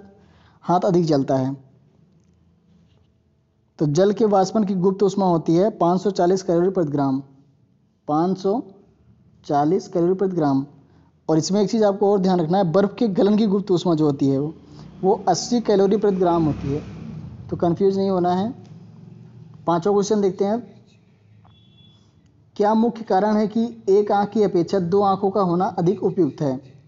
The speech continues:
दो आंखों के कारण रंग आसानी से पहुंचाने, पहचाने जा सकते हैं, यहाँ पहचाने जा सकते हैं होगा। दो आंखों के कारण हम अंधेरे व हल्के प्रकाश में आसानी से देख सकते हैं। तीसरा ऑप्शन है आपका,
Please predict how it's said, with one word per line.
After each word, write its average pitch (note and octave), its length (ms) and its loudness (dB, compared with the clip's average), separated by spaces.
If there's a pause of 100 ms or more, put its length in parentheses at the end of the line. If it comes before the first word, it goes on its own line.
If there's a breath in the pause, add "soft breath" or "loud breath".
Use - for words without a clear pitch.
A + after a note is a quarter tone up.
(540)
दो D#3+ 220 0
आंखों G3+ 300 0
के G3 80 -6
कारण G3+ 280 0
रंग F#3+ 200 -2
आसानी F3+ 320 0
से G3 140 -2
पहुंचाने, E3+ 460 -2 (440)
पहचाने F3 320 0
जा G3 100 0
सकते F#3+ 320 -4
हैं, A3+ 340 -4
यहाँ F3+ 440 -2 (260)
पहचाने F3 380 0
जा F#3 120 2
सकते E3+ 240 -4
हैं D#3+ 60 0
होगा। E3 220 -2 (800 soft breath)
दो E3+ 120 0
आंखों G3+ 220 2
के A3 100 -2
कारण G#3+ 140 0
हम G#3+ 280 -2
अंधेरे F3 320 2
व G3+ 80 2
हल्के F#3+ 240 0
प्रकाश F3+ 360 0
में G3 100 -2
आसानी F3+ 220 -4
से F#3+ 120 -2
देख E3+ 220 -2
सकते F3+ 240 -4
हैं। F#3+ 220 -2 (1160)
तीसरा F3+ 280 2
ऑप्शन G#3 280 0
है G#3 60 0
आपका, G3+ 320 -2